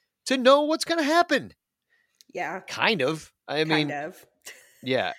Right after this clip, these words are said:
Speaker 1: it's
Speaker 2: I
Speaker 1: just,
Speaker 2: like how
Speaker 1: uh,
Speaker 2: the most interesting thing we can talk about from the Yankees Cleveland series is the rain.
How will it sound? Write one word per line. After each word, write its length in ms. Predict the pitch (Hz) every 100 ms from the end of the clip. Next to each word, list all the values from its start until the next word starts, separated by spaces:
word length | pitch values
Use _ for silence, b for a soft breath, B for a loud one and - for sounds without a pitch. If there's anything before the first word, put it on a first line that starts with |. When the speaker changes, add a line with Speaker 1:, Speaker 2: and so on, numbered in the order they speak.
| _
Speaker 1:
it's 260 | 151 165 - -
Speaker 2:
I 40 |
Speaker 1:
just, 180 | 285 440
Speaker 2:
like 140 | 587
how 100 | 494
Speaker 1:
uh, 40 | 440
Speaker 2:
the 60 |
most 240 | 285 247 247
interesting 420 | 240 240 247 240
thing 160 | 233 226
we 100 | 220
can 120 | 220
talk 220 | 233 190
about 220 | 190 202 -
from 260 | 196 190
the 100 | 185
Yankees 560 | 175 180 180 185 180 180
Cleveland 480 | - 175 185 185 190
series 580 | 196 202 208 208 208
is 220 | - 180 175
the 120 | 175
rain. 460 | 156 147 170 214